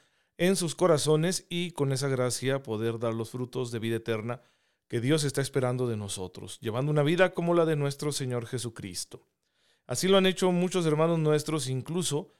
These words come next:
en las situaciones más complejas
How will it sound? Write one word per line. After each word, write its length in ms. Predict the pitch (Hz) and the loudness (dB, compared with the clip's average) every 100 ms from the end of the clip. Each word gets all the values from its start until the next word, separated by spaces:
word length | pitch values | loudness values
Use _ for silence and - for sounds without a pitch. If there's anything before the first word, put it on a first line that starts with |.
| _ _ _ | _ _ _
en 100 | 123 | -6
las 140 | 117 117 | -4 -6
situaciones 520 | 120 117 139 160 160 | -6 -4 0 2 2
más 300 | 151 170 - | 2 0 -2
complejas 960 | 151 139 127 147 156 - 127 120 - | -2 -2 0 2 0 0 -6 -6 -10